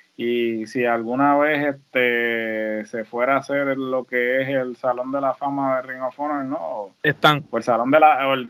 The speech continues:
Speaker 1: el Salón de la Fama Independiente, ¿no? Que ya lo hizo G C W, pues los Briscos tienen que estar ahí. Los Briscos representan lo que es, este, la lucha libre independiente de calidad,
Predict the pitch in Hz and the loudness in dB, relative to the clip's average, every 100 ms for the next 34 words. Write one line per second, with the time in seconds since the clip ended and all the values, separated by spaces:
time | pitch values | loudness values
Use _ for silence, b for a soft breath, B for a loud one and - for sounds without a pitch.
0 | - 131 120 113 123 127 143 160 143 151 | -6 -6 -4 -4 -4 -4 -2 -2 -2 -6
1 | 151 143 139 135 139 147 143 139 165 120 | -6 -8 -6 -6 -6 -6 -4 -4 -4 -4
2 | 117 120 131 135 131 127 127 131 143 131 | -2 0 2 2 0 -2 -6 -10 -12 -12
3 | 127 135 131 160 147 120 113 110 107 107 | -12 -10 -6 -6 -8 -14 -8 -6 -6 -6
4 | 110 104 135 - 151 147 151 147 139 147 | -8 -8 -8 -8 -6 -4 -4 -6 -6 -2
5 | 139 123 139 117 110 117 - 147 143 147 | 0 0 -2 -8 -10 -12 -10 -4 0 0
6 | 139 139 131 - 139 139 143 139 135 _ | 0 -2 -4 -4 -6 -2 -2 -4 -8 _
7 | _ _ _ 120 123 117 110 113 120 139 | _ _ _ -2 0 0 -2 0 2 0
8 | 139 - 131 127 _ - 123 120 117 117 | -2 -8 -6 -6 _ -2 0 0 -2 0
9 | 117 120 131 151 147 151 147 143 143 135 | 0 -2 -2 -2 0 -2 -2 0 0 -2
10 | 131 147 160 147 135 120 117 110 110 113 | -2 -4 -2 0 2 2 0 -2 -2 -2
11 | 135 | -4